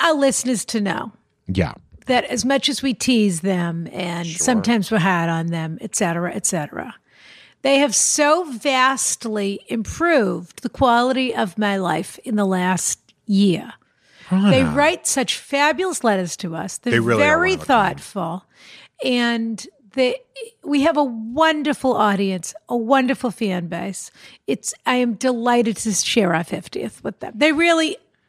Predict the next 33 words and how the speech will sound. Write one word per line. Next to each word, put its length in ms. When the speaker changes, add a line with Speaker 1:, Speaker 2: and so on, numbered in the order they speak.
Speaker 1:
we 220
really 420
think 480
about 420
you 200
and 180
we 140
really 380
feel 240
connected 580
to 100
you 80
when 160
we 120
do 160
the 100
show. 280
I 100
will 140
say 260
that. 240
Speaker 2:
I, 280
I 100
couldn't 300
agree 200
more, 180
Rana, 220
and 80
you 80
said 200
it 60
really 260
beautifully. 480